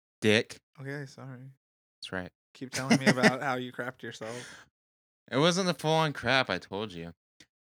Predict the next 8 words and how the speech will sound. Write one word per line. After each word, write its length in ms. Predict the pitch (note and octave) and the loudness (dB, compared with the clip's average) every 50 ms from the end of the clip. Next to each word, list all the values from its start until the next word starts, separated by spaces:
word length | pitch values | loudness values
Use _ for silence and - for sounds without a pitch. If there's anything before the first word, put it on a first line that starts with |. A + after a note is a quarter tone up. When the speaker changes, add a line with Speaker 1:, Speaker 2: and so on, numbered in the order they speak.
| _ - | _ -2
Speaker 1:
Anyways. 760 | E3+ G3+ A3 A3 G3 D#3 A#2 F#2+ F2 E2+ E2+ D#2+ - - - _ | 2 2 4 4 4 4 4 4 2 0 -2 -6 -10 -14 -12 _
Speaker 2:
What, 320 | C3+ C3 B2 A#2+ A2+ A2 | -4 -2 -2 -2 -4 -6
just 360 | A#2+ A#2+ A#2 - - - - | -8 -8 -6 -6 -6 -6 0
Speaker 1:
I 120 | B2 B2 C3+ | 4 4 6
had 260 | C#3 D#3 D#3 D#3+ D#3+ | 6 8 6 6 4
Speaker 2:
seepage? 40 | C#3+ | 4
Speaker 1:
this 180 | D#3 D3+ - - | 2 2 2 0
coffee, 600 | - - C3+ C3+ C#3 C3+ - - G2 F#2+ F#2+ F2 | 2 4 4 4 4 4 2 -2 -2 -2 -2 -4